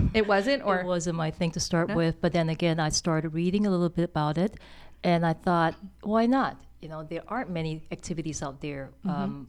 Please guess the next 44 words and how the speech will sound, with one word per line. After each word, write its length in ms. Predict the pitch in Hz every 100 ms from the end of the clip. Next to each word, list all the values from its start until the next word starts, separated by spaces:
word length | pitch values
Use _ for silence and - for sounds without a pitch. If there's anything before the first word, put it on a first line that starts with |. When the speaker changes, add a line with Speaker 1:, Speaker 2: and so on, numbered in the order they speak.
| -
Speaker 1:
for 120 | 143
kids, 420 | - - 131 - - - -
uh, 220 | 147 139 135
with 220 | 139 127 - - -
autism 640 | 156 139 - 151 151 131 131 - - - -
who 60 | 151
can 180 | 139
actually, 500 | 139 135 - 147 139
um, 220 | - 143 127 - - -
do 340 | 185 170 165 - - -
<clears throat> 240 | - 220 -
comfortably. 580 | 208 - 196 139 139 -
Speaker 2:
Right. 200 | 190 156 - -
Speaker 1:
And 320 | - 165 156 156
to 60 | 165
s-, 140 | - -
um, 160 | 165 156
to 100 | 165
begin 340 | 165 175 165
with, 240 | 160 156 170
yoga, 520 | 165 165 156 151 147 165
um, 440 | 151 147 143 143 -
has 260 | - 190 190
a 40 |
very 300 | 160 180 165
calming 440 | - 180 165 160
environment, 460 | 151 135 143 143 143
usually 340 | 151 - 147 - -
starts 360 | - 156 -
with 60 | 143
a 20 | 139
calming 220 | 156 151
environment. 420 | 147 147 139 135 139 - - - -
And 300 | 165 160 156 -
I 120 | 180
like 200 | 180 180
Megan's 380 | 160 156 151 -
class 240 | - 147
especially. 480 | 156 - 147 - 147
Her 120 | 151
class 260 | 151 156 143
is 80 | -
very 240 | - 147
welcoming 640 | 143 147 139 - 139 135